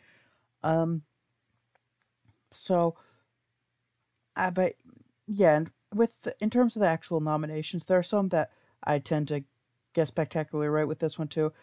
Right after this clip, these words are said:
um, but a lot of them, in the past, there's been, uh, cases where,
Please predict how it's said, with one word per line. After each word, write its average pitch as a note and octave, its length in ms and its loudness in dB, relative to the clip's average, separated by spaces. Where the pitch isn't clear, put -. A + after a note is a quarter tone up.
um, D3+ 260 0
but D3+ 280 -2
a D3+ 80 0
lot D#3 300 -4
of D#3 60 -6
them, D3+ 280 -4
in D#3 60 -6
the D#3+ 80 -2
past, F3 400 -2
there's D3+ 340 -4
been, D#3 380 0
uh, D3 400 0
cases D3+ 440 -6
where, D3+ 300 -8